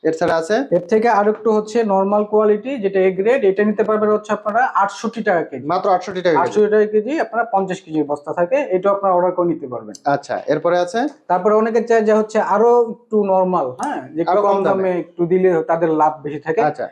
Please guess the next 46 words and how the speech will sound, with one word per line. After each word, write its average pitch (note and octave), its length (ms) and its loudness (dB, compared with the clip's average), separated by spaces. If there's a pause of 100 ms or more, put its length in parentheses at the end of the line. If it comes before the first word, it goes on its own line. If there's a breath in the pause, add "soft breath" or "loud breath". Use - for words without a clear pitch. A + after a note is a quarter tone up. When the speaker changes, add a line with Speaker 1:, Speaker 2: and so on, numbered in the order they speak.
(140)
Speaker 2:
এটা F#3 240 0
হচ্ছে A3 200 -2
আমাদের G#3+ 260 0
আছে, G#3 240 0
এটা G#3 200 2
হচ্ছে G#3 160 0
চুয়ান্ন G#3 400 0
টাকা D3+ 180 -2
কেজি। C#3+ 260 -2
Speaker 1:
মাত্র F3+ 240 -2
চুয়ান্ন G3 280 0
টাকা D#3 200 0
Speaker 2:
এটা F#3+ 100 2
Speaker 1:
কেজি। A3 80 2
Speaker 2:
হচ্ছে A3 320 0
আম-, G3 200 -4
আপনারা G3 300 -2
গ্যারান্টি G#3 540 -2
দিয়ে G#3+ 180 0
বিক্রি D#3+ 240 -4
করতে - 200 -8
পারেন, G#3+ 140 -4
Speaker 1:
গে- - 80 -8
Speaker 2:
সবগুলো G#3 360 2
আমাদের F#3+ 220 0
বিএসটিআই E3+ 500 0
করা B2+ 220 -2
আছে। C#3+ 220 -6
Speaker 1:
বিএসটিআই F3+ 360 2
Speaker 2:
হ্যাঁ। D3 100 0
Speaker 1:
অনুমোদিত। A#2 320 -6 (120)
Speaker 2:
গন্ধ, G3 300 2
মান G3+ 480 0
এবং F#3 300 0
সব F#3+ 100 0 (140)
কোয়ালিটি G3 600 -2
পারফেক্ট - 380 -2
আছে। - 240 -12
তো F#3 400 4
এই A3 300 2
ছিল A#3+ 160 0
হচ্ছে B3 240 0
আমাদের B3 260 2
আজকের A#3 480 0
এই G3+ 400 4
আইটেমগুলো, G3 460 0